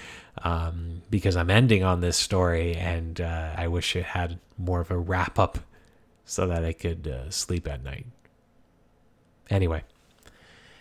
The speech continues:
that's it, everyone. I hope you enjoyed this episode, which I'm calling the Ghost Story Breakdown. I will probably do more of these in the future. And, um, thanks for listening. This is episode forty-two.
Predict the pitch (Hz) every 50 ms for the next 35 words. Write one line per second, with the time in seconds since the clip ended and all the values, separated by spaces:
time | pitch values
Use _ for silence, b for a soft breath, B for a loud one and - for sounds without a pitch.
0 | B B B - 113 127 131 - 165 160 143 127 117 117 113 110 110 107 107 107
1 | 104 92 104 104 101 101 120 127 127 - 127 127 120 117 113 104 107 107 110 107
2 | 107 110 110 - 101 95 - - 101 - - 110 113 127 123 107 92 87 90 92
3 | 87 92 - 98 95 92 90 90 87 82 95 95 95 92 - - - 101 95 95
4 | 92 85 82 90 90 90 90 - - 101 101 104 123 151 165 165 160 - - 95
5 | 95 90 87 85 85 85 82 - - - 98 90 87 90 90 87 90 90 90 87
6 | 87 87 87 85 82 85 82 80 82 87 82 82 - - - 127 139 139 - 147
7 | 139 143 139 B B B B B B B B B B B - - - 104 98 95
8 | 92 92 95 95 92 92 92 92 98 98 95 95 95 95 95 95 95 92 92 95
9 | 92 92 95 92 90 87 - - 113 110 107 - - 113 107 110 107 - - 127
10 | 131 143 135 107 95 - - 98 92 95 95 - - 98 - - 110 98 92 87
11 | - - - - 110 107 101 101 90 - - - - 107 117 151 170